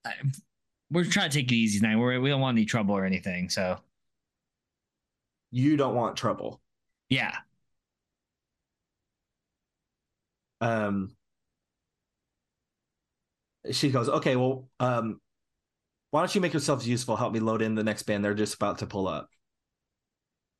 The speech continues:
Speaker 1: Uh, yeah, we were actually just in the middle of a discussion, but when they walk through, we'll know to come out there and help you. So give us a minute.
Speaker 2: N-, they're, like, almost here.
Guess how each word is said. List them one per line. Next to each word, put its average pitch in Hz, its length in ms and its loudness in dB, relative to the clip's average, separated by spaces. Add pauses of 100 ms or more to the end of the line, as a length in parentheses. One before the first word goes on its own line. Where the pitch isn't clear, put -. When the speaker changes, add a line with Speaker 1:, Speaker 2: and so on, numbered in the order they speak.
(400)
Speaker 1:
Uh, 151 220 2
yeah, 165 460 2
we 160 240 4
were 196 120 4
actually 175 320 0
just 139 440 0
in 127 80 4
the 131 40 4
middle 123 160 2
of 120 40 2
a 120 40 2
discussion, 123 460 2
but 127 120 0
when 131 120 2
they 139 100 0
walk 127 320 -2
through, 131 180 0
we'll 123 160 2
know 117 180 2
to 110 80 2
come 110 180 0
out 101 140 -2
there 101 100 0
and 92 100 -2
help 92 200 -6
you. 90 100 -14
So 104 60 -4
give 123 160 2
us 110 100 0
a 107 60 0
minute. 87 220 -2 (680)
Speaker 2:
N-, 135 220 -4 (420)
they're, 135 380 2
like, 127 240 0
almost 117 340 0
here. 82 260 -4